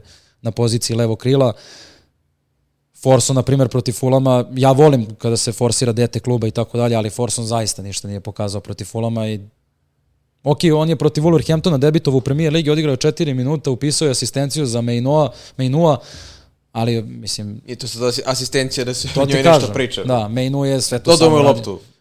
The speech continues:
Speaker 1: Da.
Speaker 2: suštinski, manje više.
Speaker 1: Sve je samo radio Kobe
Speaker 2: Da.
Speaker 1: Mainu. Tako da... Tako kad pogledaš iz te perspektive, stvarno, rekao bih da Hojlund vi-, u ovom trenutku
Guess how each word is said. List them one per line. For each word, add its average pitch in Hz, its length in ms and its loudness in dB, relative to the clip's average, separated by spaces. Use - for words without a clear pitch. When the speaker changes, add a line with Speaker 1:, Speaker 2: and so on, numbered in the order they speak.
Speaker 1:
Da. 120 260 0
Speaker 2:
suštinski, 107 440 -8
manje 101 240 -12
više. - 200 -8
Speaker 1:
Sve 127 100 0
je 123 80 2
samo 127 260 0
radio 131 320 2
Kobe 131 200 -2
Speaker 2:
Da. 127 60 0
Speaker 1:
Mainu. 131 360 0
Tako 131 260 -2
da... 147 260 6
Tako 170 280 4
kad 139 260 6
pogledaš 165 380 8
iz 123 100 -2
te 180 80 4
perspektive, 156 520 2
stvarno, 156 640 2
rekao 123 300 0
bih 170 140 2
da 175 80 2
Hojlund 185 360 2
vi-, 165 100 -2
u 175 140 6
ovom 190 200 8
trenutku 127 480 -4